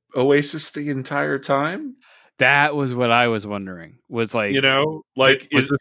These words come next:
Speaker 2: all
Speaker 1: is
Speaker 2: a
Speaker 1: it all
Speaker 2: bad
Speaker 1: coming back
Speaker 2: dream?
Speaker 1: around to itself?
Speaker 2: You know, it, it, and there's, um, uh, Jeremy Robinson's another author that we talk about
Speaker 1: Mm-hmm.
Speaker 2: kind of frequently.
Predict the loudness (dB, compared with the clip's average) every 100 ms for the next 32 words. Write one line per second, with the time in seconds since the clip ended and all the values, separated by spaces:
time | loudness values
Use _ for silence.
0 | 4 4 6 4 4 0 -2 -2 0 0
1 | 2 2 2 -2 -10 -6 -4 -2 -4 -8
2 | _ _ _ _ _ _ _ _ _ _
3 | _ _ _ _ -18 -16 -12 -6 -2 -2
4 | -4 -6 -8 _ _ _ _ _ 0 2
5 | 2 2 4 2 0 -12 _ -6 -2 -2
6 | -2 -6 -12 _ _ _ _ _ _ _
7 | _ _ _ _ _ _ -16 -12 -8 -6
8 | -6 -6 -6 -6 -6 -8 -10 -12 -16 _
9 | _ _ _ _ _ 2 4 6 6 4
10 | 2 -4 -10 -10 -4 -2 2 4 2 0
11 | -4 -4 -6 -4 -6 -6 -8 -8 -8 _
12 | _ _ _ _ _ _ _ -12 -8 -2
13 | -2 -4 -4 -4 -4 -6 -8 -10